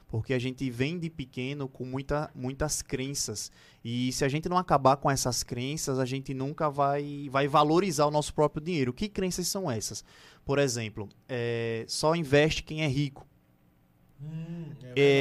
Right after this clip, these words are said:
Speaker 2: verdade.
Speaker 1: nunca sobra dinheiro. Esses tipos de crença faz com que a gente nem tente, nem chegue, nem chegue ao, ao ponto de tentar.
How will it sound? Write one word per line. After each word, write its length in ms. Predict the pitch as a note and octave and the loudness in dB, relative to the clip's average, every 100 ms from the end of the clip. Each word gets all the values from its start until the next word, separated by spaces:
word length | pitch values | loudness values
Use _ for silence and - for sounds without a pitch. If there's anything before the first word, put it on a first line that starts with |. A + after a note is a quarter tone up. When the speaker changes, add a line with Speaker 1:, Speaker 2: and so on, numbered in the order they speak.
| C3+ | 4
Speaker 2:
verdade. 60 | C3 | 4
Speaker 1:
nunca 320 | D#3 G#3 G#3 | 4 4 4
sobra 400 | F#3+ F#3 F3+ E3+ | 4 2 4 2
dinheiro. 520 | D#3+ E3+ D3 C3+ A#2 G2 - _ _ _ _ _ _ - | 2 0 4 4 2 -4 -16 _ _ _ _ _ _ 0
Esses 340 | D#3+ E3+ F#3+ | 0 0 -4
tipos 300 | - F3+ E3 | -6 -6 -4
de 100 | C#3+ | -4
crença 680 | C3 - C3 E3+ G3 - A2+ | -6 -4 -2 -2 -2 -2 -4
faz 320 | - - D#3 - | -4 0 0 0
com 100 | E3 | -6
que 140 | E3 | 0
a 60 | E3 | 0
gente 260 | D#3 E3 | 0 -2
nem 160 | E3+ A#3+ | -2 -2
tente, 440 | D#4 F3+ F#3+ - _ _ _ _ _ - | 0 -2 -2 -12 _ _ _ _ _ -8
nem 200 | G3 B3 | -6 -6
chegue, 480 | - F#3 F3+ F#3 D#3 | -2 -2 -2 -8 -6
nem 140 | F3+ | -6
chegue 280 | F3+ E3+ E3 | -4 -4 2
ao, 200 | E3 D#3+ | 2 4
ao 180 | D3+ D#3+ | 4 2
ponto 380 | D#3+ D3 D3+ D3+ | 2 0 0 -2
de 140 | D#3 | -2
tentar. 520 | - F3 F3 A#2+ A#2+ | 0 -2 2 2 2